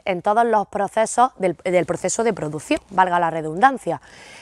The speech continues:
eh, garantizando la sostenibilidad y el respeto al medio ambiente. Así que Starkey es el Ambliseyus Swisky de nueva generación que mejor se adapta a todos los cultivos y a las condiciones más exigentes.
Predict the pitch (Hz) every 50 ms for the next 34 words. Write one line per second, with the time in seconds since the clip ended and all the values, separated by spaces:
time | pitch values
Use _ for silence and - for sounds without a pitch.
0 | - - _ - 208 196 190 190 185 185 - 190 202 196 190 180 180 - 190 -
1 | 247 240 254 233 202 180 175 156 - 254 - - 262 254 254 240 240 247 240 226
2 | 226 - - 214 196 175 160 165 - _ 208 220 190 247 247 240 - - 175 165
3 | 165 180 190 208 196 175 160 147 165 160 151 135 - 156 160 _ _ - - -
4 | - _ - 170 - - 190 143 - 151 - - - 277 285 226 - - 240 240
5 | - - 214 - - 220 208 180 175 175 170 - - 220 240 240 233 - - -
6 | 247 226 - - 190 165 160 165 185 214 226 220 - 226 214 220 220 220 208 -
7 | - 262 262 240 240 277 - _ _ - - - - - - - _ _ - 202
8 | 185 180 170 - 233 262 240 - 247 233 233 240 247 214 - - 196 165 165 -
9 | - - - _ - 175 165 - 202 226 269 269 269 254 - - 254 233 - 262
10 | 247 247 254 247 220 196 175 165 - 190 170 170 175 - - 214 220 233 220 196
11 | 190 196 214 226 - - 175 - - 160 160 147 - -